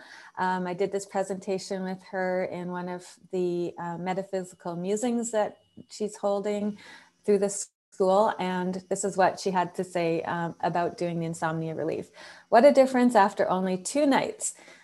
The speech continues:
The first night after trying all the acupressure points Carly shared in her insomnia relief presentation,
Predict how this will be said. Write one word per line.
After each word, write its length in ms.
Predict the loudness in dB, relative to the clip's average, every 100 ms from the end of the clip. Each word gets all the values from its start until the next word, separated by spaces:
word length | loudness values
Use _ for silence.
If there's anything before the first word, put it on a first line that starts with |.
| _ -6
The 100 | 0
first 320 | 4 4 4
night 220 | 4 4
after 300 | 6 4 2
trying 420 | -2 0 0 0
all 160 | 2 2
the 120 | 2
acupressure 680 | 0 -2 -6 -4 -4 -4 -8
points 320 | -6 -8 -8
Carly 380 | -6 -2 -2 -2
shared 320 | 0 0 0
in 140 | -2
her 120 | -4 -4
insomnia 760 | -4 -2 0 0 -2 -2 -4 0
relief 320 | 2 2 2
presentation, 840 | -2 -2 -4 -4 -4 -2 -4 -4